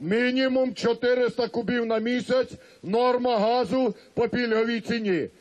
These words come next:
Це наша вимога до уряду, до президента вимога. Ліквідувати національну так звану комісію, незаконно їм створену, про регулювання ринку комунальних послуг,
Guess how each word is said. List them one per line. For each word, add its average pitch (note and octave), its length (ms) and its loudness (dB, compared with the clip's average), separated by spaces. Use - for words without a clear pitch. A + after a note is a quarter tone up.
Це A#3+ 200 0
наша B3 440 0
вимога A#3+ 720 0
до G#3+ 140 0
уряду, F3+ 600 0
до B3 160 2
президента B3 800 0
вимога. F#3+ 580 0
Ліквідувати B3+ 1080 0
національну A#3+ 760 0
так A#3 180 -2
звану A#3 400 0
комісію, A3+ 720 0
незаконно A#3 720 0
їм A#3 240 -2
створену, G#3+ 680 0
про A#3 500 2
регулювання A#3 720 2
ринку A3 360 0
комунальних A3 600 -2
послуг, B3 560 0